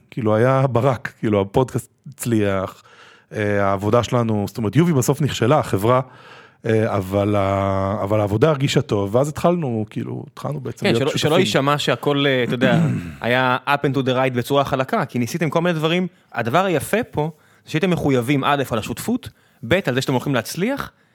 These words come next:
Speaker 2: אז ניסיתם לפני שחזרתם למיקסייד, ניסיתם להרים, מה שאמרתי לפני כן, עוד חברה,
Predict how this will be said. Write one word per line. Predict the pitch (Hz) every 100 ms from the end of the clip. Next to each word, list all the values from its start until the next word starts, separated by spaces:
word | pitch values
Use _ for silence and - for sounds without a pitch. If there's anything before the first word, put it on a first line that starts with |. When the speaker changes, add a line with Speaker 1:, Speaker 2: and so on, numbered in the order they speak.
| _ _ -
Speaker 2:
אז | 127
ניסיתם | 127 208 208 180
לפני | 135 - 160 175 185 170
שחזרתם | - 143 143 135 156 147
למיקסייד, | 156 262 135
ניסיתם | 120 135 151
להרים, | 139 131 135 127 - - -
מה | 107
שאמרתי | 117 127 117 123 131
לפני | 156 190
כן, | 131 120 _ _
עוד | 123 143
חברה, | - 139 113 127